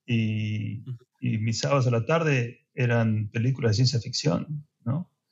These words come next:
Speaker 2: Ajá.
Speaker 1: Y, y, y bueno, y Viaje a las Estrellas, Star, Star Trek, ¿no? Y, y
Speaker 2: Star Trek.
Speaker 1: la, mm, la, ah, ah, la influencia y el, el,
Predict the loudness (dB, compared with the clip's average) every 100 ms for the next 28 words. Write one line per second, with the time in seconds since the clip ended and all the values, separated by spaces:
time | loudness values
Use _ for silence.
0 | 2 4 4 4 4 6 4 4 2 2
1 | 0 -2 -4 -4 -8 -14 -2 0 0 0
2 | -6 -10 -6 -4 0 2 2 0 -4 -2
3 | 0 -2 -4 -10 _ _ _ _ _ _
4 | _ _ _ _ _ _ _ _ _ _
5 | _ 0 2 2 2 2 4 6 4 0
6 | -4 -6 -8 _ _ _ -8 -6 -4 -6
7 | 0 0 0 -6 -20 _ _ _ -16 -14
8 | -2 -2 0 -4 -4 0 0 0 -2 0
9 | 0 2 4 6 6 4 2 0 0 -2
10 | -6 -10 -20 _ _ _ _ -20 -20 _
11 | _ _ _ _ _ -2 4 4 4 -2
12 | 0 2 0 -2 0 0 -2 -4 0 0
13 | 2 4 4 4 4 4 4 4 2 0
14 | -2 -2 -2 -2 -4 -4 -8